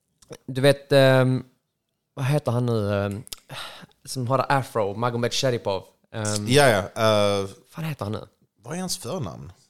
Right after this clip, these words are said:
Speaker 1: Zabit!
Speaker 2: Zabit,
Speaker 1: Zabit,
Speaker 2: ja.
Speaker 1: ja.
Speaker 2: Sorry.
Speaker 1: Han, eh, det finns en jättefet dokumentär på YouTube, jag vet inte om du har sett den.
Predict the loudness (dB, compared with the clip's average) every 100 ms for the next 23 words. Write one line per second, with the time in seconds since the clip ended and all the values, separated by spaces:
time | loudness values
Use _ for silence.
0 | _ 2 6 4 4 2 4 6 6 4
1 | 6 8 10 8 6 6 6 6 0 -4
2 | -12 -2 4 6 6 6 6 2 0 0
3 | 0 -2 -2 4 4 4 -2 2 2 4
4 | 0 2 2 4 2 4 2 2 2 2
5 | 4 2 2 2 -2 -4